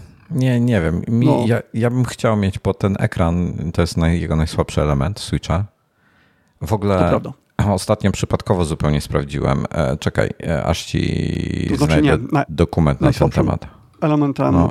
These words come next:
Speaker 2: Switcha jest to, jak bardzo on nie wyrabia z nowymi grami, że nawet trzydziestu klatek nie, nie trzyma. I już w bardzo słabych ustawieniach graficznych, takich naprawdę bardzo, bardzo słabych.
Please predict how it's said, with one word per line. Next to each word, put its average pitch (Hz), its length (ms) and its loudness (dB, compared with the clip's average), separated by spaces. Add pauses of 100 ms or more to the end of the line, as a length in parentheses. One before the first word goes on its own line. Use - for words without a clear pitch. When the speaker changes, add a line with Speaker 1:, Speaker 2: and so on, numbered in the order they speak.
Speaker 2:
Switcha - 280 -4
jest 127 120 -4
to, 151 280 0
jak 143 200 0
bardzo 131 320 0
on 131 120 2
nie 127 80 2
wyrabia 123 440 0
z 110 60 -6
nowymi 120 320 0
grami, 120 380 -2
że 131 80 0
nawet 127 220 0
trzydziestu 135 320 -4
klatek 131 280 -4
nie, - 80 -4
nie 135 220 -2
trzyma. 143 280 -6 (600)
I 147 120 -2
już 123 260 2
w 113 40 -10
bardzo 123 260 0
słabych 131 240 0
ustawieniach 123 360 0
graficznych, 131 420 -6
takich - 240 -10
naprawdę 131 380 0
bardzo, 131 260 -2
bardzo 135 200 -4
słabych. - 340 -10